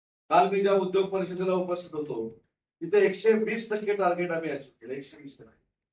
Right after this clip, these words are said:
आणि बीड जिल्ह्याचं किती आहे? बीड जिल्ह्याच्या अधिकाऱ्यांचा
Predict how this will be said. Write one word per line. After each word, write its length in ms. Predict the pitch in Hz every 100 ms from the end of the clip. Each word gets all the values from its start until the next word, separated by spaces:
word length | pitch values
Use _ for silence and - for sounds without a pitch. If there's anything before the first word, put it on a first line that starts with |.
| _ _
आणि 160 | - 151
बीड 220 | 156 175
जिल्ह्याचं 340 | 170 180 185 180
किती 260 | 175 180
आहे? 160 | 185 185 - _ _ _ _ _ _ _ _ _ 160
बीड 140 | 170
जिल्ह्याच्या 360 | 170 180 180 180
अधिकाऱ्यांचा 580 | 160 170 175 180 175